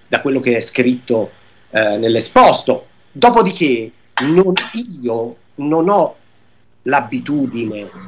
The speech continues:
no, di andare a pubblicare in giro nomi di soggetti, no, e accusarli di essere degli assassini,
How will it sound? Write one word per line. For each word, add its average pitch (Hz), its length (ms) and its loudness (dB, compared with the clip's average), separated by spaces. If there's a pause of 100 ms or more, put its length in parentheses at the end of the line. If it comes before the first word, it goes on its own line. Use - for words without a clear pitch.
(240)
no, 139 180 2
di 127 160 -4
andare 131 760 4
a 139 120 -8
pubblicare 131 800 0
in 117 180 0
giro 123 560 -2
nomi 156 800 6 (340)
di 147 400 -6 (380)
soggetti, 175 960 0 (960)
no, 196 240 -8 (140)
e 196 240 2
accusarli 170 1040 -2
di 147 120 -6
essere 131 380 -8
degli 117 240 -8
assassini, 90 840 -10